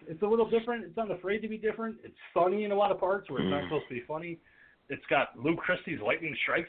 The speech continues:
Speaker 1: is a very fucking significant dance sequence. <laughs>
Speaker 2: You want me to play it again?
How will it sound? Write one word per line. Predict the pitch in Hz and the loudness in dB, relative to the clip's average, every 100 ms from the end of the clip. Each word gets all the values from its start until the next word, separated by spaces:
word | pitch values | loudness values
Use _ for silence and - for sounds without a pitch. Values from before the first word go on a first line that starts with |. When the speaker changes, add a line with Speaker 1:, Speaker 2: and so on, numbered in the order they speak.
| - | -8
Speaker 1:
is | 95 | -16
a | 92 | -4
very | 92 127 143 | 4 4 4
fucking | 151 156 160 | 4 0 0
significant | 139 151 156 156 143 | -2 -2 -2 -4 -4
dance | 151 156 | -6 -6
sequence. | 165 - 170 - - _ _ _ _ _ | -8 -8 -10 -12 -20 _ _ _ _ _
<laughs> | - - - | -10 -8 0
Speaker 2:
You | - 190 | 4 4
want | 220 | 4
me | - | 2
to | |
play | - 202 | 0 -4
it | 180 | -4
again? | 190 233 | -4 -4